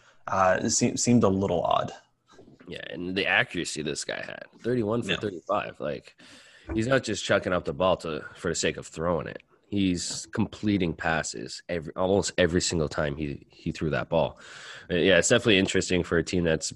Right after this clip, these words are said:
Speaker 2: pretty much been run heavy in top rushing teams or top five, top six rushing teams over the last, you know, few years. So pretty interesting to see, honestly.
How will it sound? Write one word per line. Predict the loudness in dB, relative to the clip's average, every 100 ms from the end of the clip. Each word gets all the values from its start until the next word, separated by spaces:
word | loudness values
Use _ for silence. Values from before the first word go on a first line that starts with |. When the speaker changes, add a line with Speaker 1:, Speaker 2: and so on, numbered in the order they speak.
| -12 -6
Speaker 2:
pretty | -2 0
much | 0 -2
been | -2 -4 -6
run | -2 2 2
heavy | 2 0 0 0 0
in | -2 -6 -12 -6
top | -2 -2 -6 -20 -20 _ _ -6
rushing | -2 -2 -2 -6
teams | -4 -4 -4
or | -4
top | -2 -2
five, | 0 -2 0
top | -4 -2
six | -4 -4
rushing | -4 -6
teams | -6 -6 -8 -16 -10
over | -6 -4
the | 0
last, | 0 0 -4 -8 -12
you | -10 -6
know, | -6
few | -6 -6 -4
years. | -2 0 0
So | -2 -6 -6 _ _ _ _ _ _ _
pretty | 4 4
interesting | 4 0 -4 -4 -6
to |
see, | -6 -8 -6
honestly. | -4 -4 -4 -6